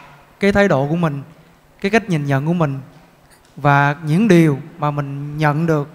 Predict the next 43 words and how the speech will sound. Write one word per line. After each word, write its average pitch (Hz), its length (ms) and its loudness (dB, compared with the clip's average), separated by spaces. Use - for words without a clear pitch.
học 151 280 -2
hỏi 139 260 4
được 135 200 0
khi 196 220 6
mà 165 120 -2
mình 139 320 -6
đến 196 260 0
với 190 200 2
chùa, 135 240 2
đến 180 180 -2
với 196 160 6
đạo 123 400 0
và 139 100 0
mình 135 140 0
áp 190 260 2
dụng 139 240 0
trong 165 80 -6
cuộc 131 160 -6
sống 180 220 -2
để 180 80 -2
chuyển 127 220 -6
hóa 180 340 0
thì 139 100 -4
như 160 120 2
thế 175 100 4
nào 131 240 2
hả 135 100 -2
Khánh 165 140 -6
Vi? 156 120 -2
Khánh 190 140 2
Vi 180 140 6
chia 185 220 2
sẻ 151 220 0
để 180 120 4
các 190 100 0
bạn 143 200 4
có 175 80 2
thể, 151 320 4
ờ, 156 280 4
học 139 160 0
hỏi 139 200 2
theo 170 240 2
đó. 180 100 -6